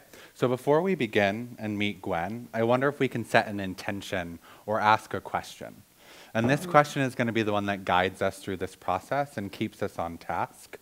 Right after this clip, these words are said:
Speaker 2: Mm-hmm.
Speaker 1: Uh, so when you think about Gwen and this relationship, what is it that you're curious and interested in finding?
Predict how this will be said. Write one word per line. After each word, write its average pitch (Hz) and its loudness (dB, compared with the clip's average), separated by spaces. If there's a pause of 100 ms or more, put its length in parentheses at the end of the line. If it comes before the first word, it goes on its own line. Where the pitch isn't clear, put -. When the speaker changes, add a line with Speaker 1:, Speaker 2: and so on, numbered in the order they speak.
(120)
Speaker 2:
Mm-hmm. 196 -12 (180)
Speaker 1:
Uh, 104 4
so 117 -4
when 113 -2
you 117 -2
think 147 -4
about 101 2
Gwen 92 -6
and 92 -6
this 90 -10
relationship, 90 -8 (280)
what 117 0
is 120 -4
it 123 -6
that 101 0
you're 92 -4
curious 90 -4
and 85 -10
interested 80 -12
in 78 -12
finding? - -20